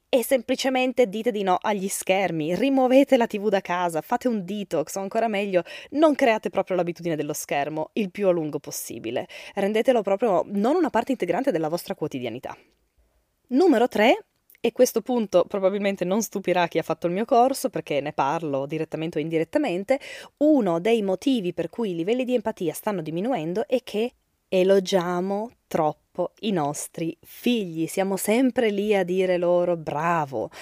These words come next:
o a dargli dei premi, degli adesivi, delle medaglie per lo sforzo, o anche per cose che non richiedono affatto uno sforzo, anche solo per fare la pipì nel, nel vasino, cose che,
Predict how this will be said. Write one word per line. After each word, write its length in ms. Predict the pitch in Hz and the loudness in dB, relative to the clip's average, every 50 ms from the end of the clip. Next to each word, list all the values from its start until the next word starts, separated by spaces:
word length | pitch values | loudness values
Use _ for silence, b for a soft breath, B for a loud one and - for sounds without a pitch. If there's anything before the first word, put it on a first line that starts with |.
| B B B B | B B B B
o 80 | - 165 | -2 -2
a 80 | 160 | 0
dargli 420 | 156 170 160 170 170 175 180 185 175 | 0 0 0 0 0 0 -2 -2 0
dei 220 | 180 175 175 175 | 0 0 0 -2
premi, 540 | - - 151 139 156 175 170 156 143 131 131 | -4 -4 -2 0 2 2 0 0 -2 -4 -6
degli 220 | - 147 151 160 | -6 -6 -2 0
adesivi, 680 | 170 165 160 196 190 165 - 147 165 190 185 170 151 147 | 0 2 2 0 0 0 -2 -4 -2 -2 -2 -2 -4 -4
delle 240 | 143 156 156 160 165 | -2 0 2 2 2
medaglie 680 | 170 175 180 170 165 143 160 185 185 180 170 170 170 | 2 2 2 2 2 2 4 4 2 2 2 0 0
per 160 | 160 - 170 | 0 0 -2
lo 120 | 170 165 165 | 0 0 -2
sforzo, 720 | - - - - - 185 190 170 143 143 - - - 143 135 B B B B B | -2 -6 -6 0 4 4 4 4 4 0 -4 -4 -2 -2 -2 B B B B B
o 100 | - 214 | 2 4
anche 320 | 208 202 220 254 - 262 - | 4 6 4 4 4 2 4
per 160 | - 196 - | 2 2 2
cose 260 | - - 233 226 247 | 2 2 2 4 4
che 160 | 240 - 247 | 4 4 2
non 160 | 208 202 214 | 2 4 2
richiedono 480 | 214 226 233 - - 247 262 254 220 202 | 2 2 0 2 2 2 4 4 4 2
affatto 460 | 190 - - - 185 202 - - - | 2 0 2 2 2 2 2 0 -4
uno 120 | 160 165 156 | -4 -4 -4
sforzo, 640 | - - - - 139 123 - - - - - - | -4 -6 -2 0 0 0 0 -4 -6 -6 -6 -4
anche 260 | 143 - 196 202 196 | -2 -2 0 0 0
solo 200 | 202 - 202 208 | 0 2 0 0
per 200 | 196 - 190 180 | 2 0 -2 -2
fare 280 | - - - 214 208 214 | -2 -2 0 2 2 2
la 100 | 196 190 | 0 0
pipì 220 | 185 196 180 202 | -2 -2 -2 0
nel, 340 | 190 185 180 185 180 180 180 | 2 2 2 2 0 -2 -2
nel 160 | 175 190 190 185 | 0 0 0 4
vasino, 600 | 180 185 175 185 196 185 165 139 123 127 135 - | 4 2 4 2 0 0 0 0 -2 -2 -2 -2
cose 280 | - 196 190 185 185 | 0 0 2 0 0
che, 240 | - - 190 185 180 | -2 0 2 2 2